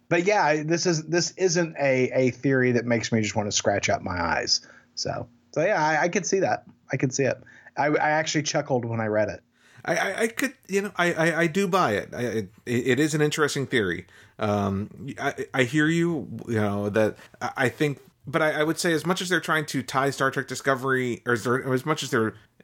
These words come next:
Speaker 2: as much as you, I'm trying to think of the right way to say this. I know that you think that from a writer's perse-, perspective, they wanna make Star Trek Discovery their own thing. I
Speaker 1: Right.
Speaker 2: feel like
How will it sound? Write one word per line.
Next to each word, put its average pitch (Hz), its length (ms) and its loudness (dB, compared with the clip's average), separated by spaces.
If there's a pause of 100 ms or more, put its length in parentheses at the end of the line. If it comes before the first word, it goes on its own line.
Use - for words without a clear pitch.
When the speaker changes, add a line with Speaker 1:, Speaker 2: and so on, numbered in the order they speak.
Speaker 2:
as - 160 -6
much 190 260 0
as 143 260 -2
you, 131 200 -2 (280)
I'm 120 100 -4
trying 170 180 2
to 170 40 -2
think 151 160 2
of 139 40 4
the 123 60 2
right 117 160 4
way 101 100 2
to 98 60 -4
say 80 140 -4
this. - 260 -14 (540)
I 135 140 2
know 156 300 2
that 156 140 -2
you 135 600 -2
think 123 380 -2
that 123 180 2
from 123 160 0
a 113 60 4
writer's 143 340 2
perse-, 120 300 0 (140)
perspective, 104 580 -2
they 110 120 4
wanna 113 200 0
make 110 140 2
Star 117 160 2
Trek 113 140 -2
Discovery 110 380 0
their 104 180 2
own 110 140 -2
thing. 120 260 -4 (400)
I 127 80 0
Speaker 1:
Right. 107 200 -2
Speaker 2:
feel 156 220 2
like 135 320 -2